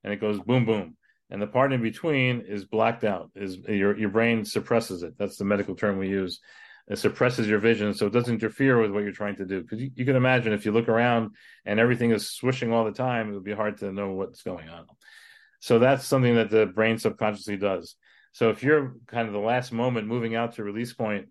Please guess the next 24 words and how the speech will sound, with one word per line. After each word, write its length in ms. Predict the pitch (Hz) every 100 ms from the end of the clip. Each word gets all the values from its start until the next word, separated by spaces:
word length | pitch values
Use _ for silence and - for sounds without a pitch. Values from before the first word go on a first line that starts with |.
| _
from 180 | 107 110
looking, 280 | 110 110
maybe 500 | 107 110 104 107 104 _ _ _ _
what 100 | -
you 80 | 95
should 160 | - 139
have 60 |
been 80 | 117
looking 260 | 113 110 104
at 160 | 101
is 140 | 101 92
where 140 | 104
the 100 | 101
hand 320 | 107 110 110
is 160 | 107 98
in 80 | 104
the 80 | 95
glove 340 | 104 113 107
and 100 | 101
how 180 | 104 98
the 100 | 101
hand 180 | 107 104
is 120 |
p-, 120 | -